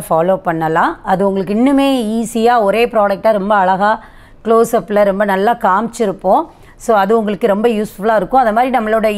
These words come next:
YouTube-ல ஷார்ட்ஸாவும் போடுறோம்.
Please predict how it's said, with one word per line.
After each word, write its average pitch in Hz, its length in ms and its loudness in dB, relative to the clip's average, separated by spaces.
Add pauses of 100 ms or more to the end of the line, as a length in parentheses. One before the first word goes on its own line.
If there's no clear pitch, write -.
YouTube-ல 277 520 0 (1040)
ஷார்ட்ஸாவும் 240 720 0
போடுறோம். 175 460 -2